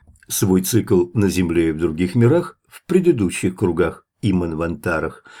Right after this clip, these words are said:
В будущих манвантарах они подымутся на более высокие системы, нежели наш планетный мир, и избранные из нашего человечества пионеры на трудном и тягостном пути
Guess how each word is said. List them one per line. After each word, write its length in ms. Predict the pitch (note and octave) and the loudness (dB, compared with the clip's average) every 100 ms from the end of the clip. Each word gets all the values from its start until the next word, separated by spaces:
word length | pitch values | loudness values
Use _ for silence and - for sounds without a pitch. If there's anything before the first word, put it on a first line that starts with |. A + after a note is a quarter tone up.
| - | -8
В 100 | G2+ | -4
будущих 480 | B2+ F3 E3+ - C#3 | 0 0 0 0 -2
манвантарах 640 | C#3 C3 B2+ A#2+ A#2 A2+ | 0 0 0 0 2 2
они 160 | F2+ F2+ | 0 0
подымутся 540 | F2+ E2+ E2+ E2+ - | -2 -2 -2 -4 -4
на 100 | E2 | -4
более 380 | F2+ D#2 C2+ C2+ | -4 -6 -4 -4
высокие 480 | E2+ G2+ A2+ A2+ B2 | -4 -2 -2 -2 -4
системы, 600 | A#2 B2+ - - A#2+ A#2 | -4 -6 -6 -2 0 0
нежели 500 | F2+ F2 F#2 A#2 A#2 - - | -2 -4 -2 -2 -4 -8 -4
наш 360 | A2+ A2+ A2+ - | 0 2 0 -2
планетный 460 | A2 A2 A2 A2 | 0 0 0 0
мир, 300 | A2 A2 G#2+ - - _ _ C3 | 2 2 0 -6 -20 _ _ -2
и 60 | |
избранные 760 | C#3 F#3+ F#3+ A#2 F#2 D#2 D2+ - | 0 2 2 2 0 -2 -4 -4
из 180 | B2+ | -2
нашего 360 | D3 - - C#2+ | 0 -2 -4 -8
человечества 760 | - D2+ D2 C#2 - - D#2+ - _ _ | -8 -6 -6 -6 -10 -8 -8 -8 _ _
пионеры 640 | G#2+ G#2 G2 F2+ C#2+ C#2+ - | 0 2 0 -2 -4 -10 -4
на 160 | G#2 F#2 | -2 0
трудном 400 | F#2+ D#2+ D#2 D#2 | -2 -4 -6 -6
и 60 | |
тягостном 520 | - D#2+ D#2+ - D#2+ | -4 -4 -6 -8 -10
пути 380 | - - F2+ D#2 | -8 -10 -8 -10